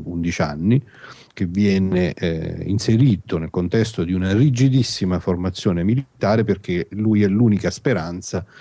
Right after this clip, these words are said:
di poter poi controbattere, eh, questa, questa,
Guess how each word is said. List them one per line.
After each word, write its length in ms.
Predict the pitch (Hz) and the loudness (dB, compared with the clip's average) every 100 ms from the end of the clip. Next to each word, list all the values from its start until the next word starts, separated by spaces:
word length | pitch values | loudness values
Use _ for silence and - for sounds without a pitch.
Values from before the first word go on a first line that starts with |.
| - - _ | -20 -20 _
di 100 | 90 | -8
poter 280 | 85 80 80 | -8 -8 -8
poi 180 | 82 80 | -6 -6
controbattere, 1000 | 87 90 95 80 80 - - 80 82 87 _ - _ - | -6 -4 -2 0 -2 -4 -6 -4 -2 -6 _ -20 _ -8
eh, 160 | 82 | -6
questa, 760 | 82 82 92 - 78 78 78 78 | -6 -8 -8 -8 -6 -6 -6 -8
questa, 480 | 80 - - - 76 | -6 -6 -4 -8 -6